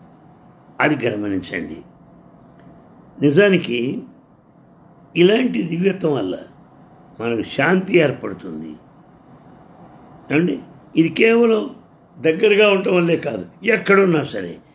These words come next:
ఏకత్వం వల్ల అనుభవించేస్తావంటే దగ్గరగా ఉన్నప్పుడే అని కాదు. అది నీ,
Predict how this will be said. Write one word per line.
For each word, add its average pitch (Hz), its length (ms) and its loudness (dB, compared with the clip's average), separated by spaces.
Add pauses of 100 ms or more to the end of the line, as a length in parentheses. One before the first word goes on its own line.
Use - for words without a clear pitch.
(260)
ఏకత్వం 190 680 2
వల్ల 127 400 -4 (1800)
అనుభవించేస్తావంటే 175 1200 2 (320)
దగ్గరగా 196 480 4
ఉన్నప్పుడే 175 680 0 (220)
అని 147 160 0
కాదు. 104 640 -8 (1400)
అది 185 260 2
నీ, 170 360 2